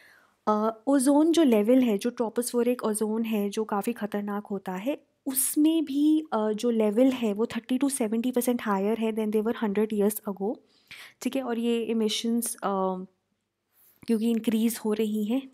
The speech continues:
ठीक है? उसके बाद, अ, जो हमारा क्लाइमेट चेंज है, जो ग्लोबल वार्मिंग है, वो भी कंट्रीब्यूट करता है ओजोन फॉर्मेशन को। तो उस, जब क्लाइमेट चेंज होता है या जब ग्लोबल वार्मिंग होती है तो ओजोन बनती भी ज़्यादा है, और एक बार ओजोन बनती है तो वो ग्लोबल वार्मिंग को भी ज़्यादा करती है, क्योंकि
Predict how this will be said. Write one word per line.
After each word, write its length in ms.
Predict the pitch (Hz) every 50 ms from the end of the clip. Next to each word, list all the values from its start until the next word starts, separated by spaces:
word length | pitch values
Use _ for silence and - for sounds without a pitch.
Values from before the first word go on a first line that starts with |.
| _
ठीक 160 | - 240 - 262
है? 60 | 277 -
उसके 320 | 262 240 - - - 277
बाद, 380 | 247 220 196 185 185 190 190 - - - - - - - - - _ _
अ, 240 | 214 214 208 202 202 208
जो 520 | 202 208 - 254 254 262 269 277 269 254 -
हमारा 280 | 226 220 214 214 233 247
क्लाइमेट 540 | 247 254 240 202 202 196 208 226 233 233 -
चेंज 300 | 226 208 208 208 208 -
है, 100 | 202 196
जो 120 | 202 226
ग्लोबल 360 | 214 196 214 208 202 214 233 220
वार्मिंग 360 | 214 196 185 190 202 208 208
है, 100 | 247 254
वो 140 | 226 226 214
भी 100 | 220 226
कंट्रीब्यूट 540 | - 220 196 196 - - 190 190 190 185
करता 280 | - - 180 175 - 185
है 120 | 196 220
ओजोन 400 | - 208 196 - - 196 196 196
फॉर्मेशन 460 | 202 - 214 196 180 175 - - 190 180
को। 220 | - - 147 - - - - - - - - -
तो 60 | 302
उस, 320 | - - - 277 262 247 - - 214
जब 140 | 262 277
क्लाइमेट 460 | 269 - 269 226 208 208 220 254 254 -
चेंज 240 | 254 247 247 240
होता 260 | 226 208 208 - 220 214
है 160 | 208 196 196
या 140 | 208 220 220
जब 180 | 220 247 220
ग्लोबल 340 | 214 214 202 196 202 226 226 226
वार्मिंग 320 | 240 220 208 214 220 226 -
होती 340 | 202 190 - - 220 220
है 180 | 214 208 226 247
तो 200 | 240 - 294 294
ओजोन 420 | - 247 240 226 214 254 262 254
बनती 360 | 226 196 185 190 196 - 233 226
भी 100 | 254 254
ज़्यादा 340 | - 240 226 220 - 240
है, 200 | 247 254 311 339 - 240
और 120 | 240 240
एक 120 | 240 226 -
बार 100 | 240 240
ओजोन 380 | 226 233 214 - 240 240 240
बनती 380 | 220 - 185 190 185 - 247 247
है 140 | 240 254 254
तो 160 | 254 262 247
वो 120 | 240 247
ग्लोबल 340 | 233 214 214 196 190 202 208
वार्मिंग 320 | 208 208 196 185 185 190 196
को 80 | 202
भी 80 | 196 214
ज़्यादा 320 | 214 214 190 180 185 180
करती 340 | 175 175 180 - - 180 170
है, 80 | 170 180
क्योंकि 340 | - 233 226 - 285 285